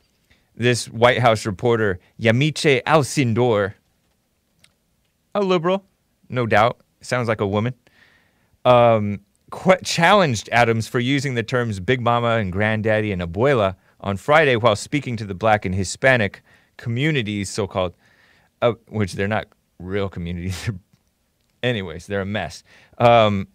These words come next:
about fighting the spread of coronavirus. "We need you to do this,"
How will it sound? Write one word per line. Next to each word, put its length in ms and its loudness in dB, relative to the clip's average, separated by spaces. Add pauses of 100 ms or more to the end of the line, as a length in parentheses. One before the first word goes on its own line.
(120)
about 320 4
fighting 340 2
the 80 -2
spread 300 0
of 80 -4
coronavirus. 720 -2 (320)
"We 180 -2
need 300 0
you 100 0
to 80 -4
do 220 -2
this," 420 0